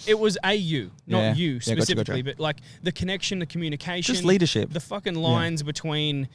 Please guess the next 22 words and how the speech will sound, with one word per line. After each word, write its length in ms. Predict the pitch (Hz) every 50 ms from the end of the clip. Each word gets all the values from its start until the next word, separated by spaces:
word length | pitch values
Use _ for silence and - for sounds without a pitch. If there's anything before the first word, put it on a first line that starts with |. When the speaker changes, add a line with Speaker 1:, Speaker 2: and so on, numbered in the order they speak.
| - _ _ _ _ _ -
Speaker 1:
these 220 | 160 180 185 160
guys 320 | - 185 165 160 160 160 147
and 120 | 147 143
these 200 | 151 160 160 156
guys 260 | 147 156 143 139 139 139
and 80 | 143
all 80 | 143 139
the 80 | 139
way 180 | 127 127 127 143
up, 300 | 165 156 135 131 123 123
like, 260 | 156 143 143 143 -
because 260 | - 160 - 175 156
it 100 | 160 - -
seems 260 | - 180 175 180 170
to 100 | - -
be 120 | 165 160 156
chatting 360 | - - - 156 151 151 151
to 80 | 135 139
too 200 | 135 - - 165
many 200 | 156 147 143 147 -
individualized 1080 | 147 147 147 143 131 127 135 139 143 147 143 131 131 127 127 127 127 131 127 123 - - - - - _ _ _ _ _ _ _ _ _ _ _
Speaker 2:
Yeah. 220 | - 113 113 110